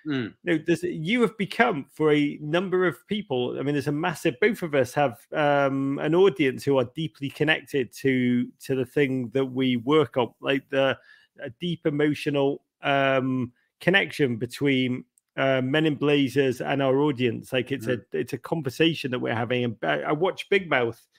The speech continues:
Speaker 1: Mm-hmm.
Speaker 2: and the tattoos that your fans get and just the devoted nature of it. How do you feel now that there's a number of people in America, you know, young people, men and women, who look at you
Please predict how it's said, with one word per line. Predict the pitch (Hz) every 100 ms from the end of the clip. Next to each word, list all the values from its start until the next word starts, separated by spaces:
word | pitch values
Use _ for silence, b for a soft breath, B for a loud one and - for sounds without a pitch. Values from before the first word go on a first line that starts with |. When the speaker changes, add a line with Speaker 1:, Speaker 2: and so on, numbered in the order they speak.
| b b
Speaker 1:
Mm-hmm. | 113
Speaker 2:
and | 135
the | 131
tattoos | - 143 - 156 160 151 135
that | 147
your | 143
fans | - 143 143 107
get | - 143 139 131
and | 117
just | 120 -
the | 127
devoted | 135 120 151 123 139
nature | 156 185 - 147
of | 120
it. | 123 127 - _ _ _ _ _ _ _ _ _
How | - 240
do | 254
you | 254
feel | - 220 180
now | 165 180 165
that | 127 143
there's | 120
a | 139
number | 151 170 151 151
of | 123 - _ _ _ _ _ _
people | - 202 190 151
in | 127
America, | 127 160 175 - 120 - _ _ _
you | 156 151
know, | 127
young | 135 170 175
people, | 127 151 127 127 120 - _
men | 151 175 175
and | 170 160
women, | 208 175 127 - _
who | 143 143 143 139 135 143 -
look | 156 180
at | 180 135
you | 123 123